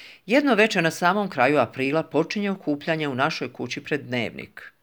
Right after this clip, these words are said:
Komšije pristižu, jedno po jedno, a ima ih i po dvoje, dok se kuhinja ne ispuni do posljednjeg mjesta.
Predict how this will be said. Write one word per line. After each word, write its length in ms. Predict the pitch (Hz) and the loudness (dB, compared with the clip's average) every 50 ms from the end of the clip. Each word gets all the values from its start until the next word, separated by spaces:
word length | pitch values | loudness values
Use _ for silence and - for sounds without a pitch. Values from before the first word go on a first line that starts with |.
| _ _ _ _ _ _ - _ - - - - _ | _ _ _ _ _ _ -20 _ -20 -20 -20 -20 _
Komšije 500 | - 202 220 247 247 - 285 285 262 269 | 2 2 2 2 2 0 0 0 0 2
pristižu, 600 | - 160 139 - - - 127 120 117 120 120 110 110 | 0 0 0 0 -2 -6 -6 -4 -2 -4 -4 -4 -6
jedno 340 | - 120 143 175 185 190 180 | -2 0 2 2 2 -2 -6
po 140 | - - 175 | -4 -2 -2
jedno, 420 | 139 113 101 104 110 110 107 - _ | 0 0 -2 -2 -4 -6 -6 -6 _
a 260 | - 139 165 185 170 - | 2 4 4 4 4 2
ima 400 | - 156 160 160 165 160 165 160 | -2 -2 -2 0 0 2 2 2
ih 240 | 160 156 151 143 - | 2 0 0 -2 -4
i 60 | 156 | -6
po 140 | 151 - 180 | -4 -4 -6
dvoje, 380 | 175 185 226 240 196 120 - - _ - - - - - - - - _ | -2 0 2 4 4 2 2 -2 _ -20 -20 -20 -20 -20 -20 -20 -18 _
dok 200 | 143 175 190 190 | 2 2 2 4
se 160 | - 175 170 | 2 0 0
kuhinja 400 | - - 262 285 - 269 233 180 | 0 -4 -4 -2 0 0 0 2
ne 140 | 156 147 180 | 4 2 0
ispuni 360 | 214 208 - - 262 247 208 | 0 -2 -8 -4 -2 -2 0
do 120 | 147 139 | -2 -4
posljednjeg 520 | 139 - 160 165 170 165 214 196 190 180 180 | -2 2 2 2 2 0 -4 -6 -6 -6 -6
mjesta. 420 | 131 110 107 - - - - - | -6 -6 -6 -8 -10 -12 -14 -14